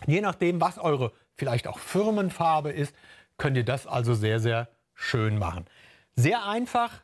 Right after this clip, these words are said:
sehr schnell hier von der Beleuchtung her. Und wie so ein Ringlicht aussieht, zeige ich euch auch noch. Dafür mache ich mal diese beiden Lichter aus, mein Rückenlicht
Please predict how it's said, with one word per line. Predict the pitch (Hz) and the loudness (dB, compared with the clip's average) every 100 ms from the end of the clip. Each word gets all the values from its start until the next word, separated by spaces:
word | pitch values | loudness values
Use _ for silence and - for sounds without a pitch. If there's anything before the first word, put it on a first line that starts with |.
| _ | _
sehr | 131 139 147 | 0 0 0
schnell | - 147 202 247 | 0 0 2 0
hier | 202 185 | 0 0
von | - 139 | 0 -2
der | 117 | 0
Beleuchtung | 113 117 202 - 254 247 | 2 2 0 -2 -2 0
her. | 214 240 359 _ - - - - _ | 0 0 -4 _ -20 -20 -20 -20 _
Und | 180 180 185 - - | 2 2 0 -4 -14
wie | - 156 196 | 0 4 4
so | 165 147 | 4 2
ein | 120 | 0
Ringlicht | - 113 113 190 311 285 269 - | -4 -2 0 0 0 -2 -2 -4
aussieht, | 196 220 214 190 | -2 0 -2 -4
zeige | - 147 151 | 0 0 2
ich | 135 | 2
euch | 117 113 | 0 0
auch | - 165 | -2 0
noch. | 254 262 | 0 0
Dafür | 156 135 - - 151 | 0 0 0 -2 0
mache | 143 135 | 2 0
ich | 123 127 | 0 0
mal | 110 101 | -2 0
diese | 107 170 202 147 | 2 2 2 0
beiden | 117 110 117 | 0 2 2
Lichter | 113 113 - 98 | 2 0 -2 0
aus, | 170 277 - _ _ | 0 0 -4 _ _
mein | 120 123 | -2 0
Rückenlicht | 123 170 156 147 147 - | 0 0 2 2 0 -6